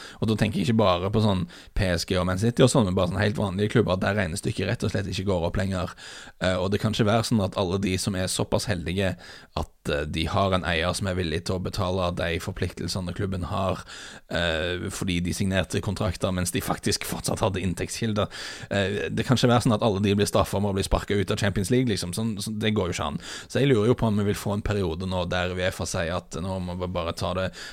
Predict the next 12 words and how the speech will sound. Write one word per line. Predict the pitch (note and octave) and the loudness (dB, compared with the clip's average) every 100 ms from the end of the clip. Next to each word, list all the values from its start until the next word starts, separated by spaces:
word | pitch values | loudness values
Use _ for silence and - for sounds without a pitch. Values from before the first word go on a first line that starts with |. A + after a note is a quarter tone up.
| - | -2
helt | G2+ - | -2 -2
med | G2 | 0
ro | G#2+ | 2
med | G#2+ G2+ | 2 0
F | - F#2+ | 0 -2
F | - | 4
P, | G3+ A3+ - - - | 4 4 -4 -16 -4
og, | B2+ A#2 | -2 2
og | C#3+ - | 4 6
kanskje | A2+ - B2 | 4 6 4
det | G#2+ G2 G2+ | 4 4 4
da | G2+ | 4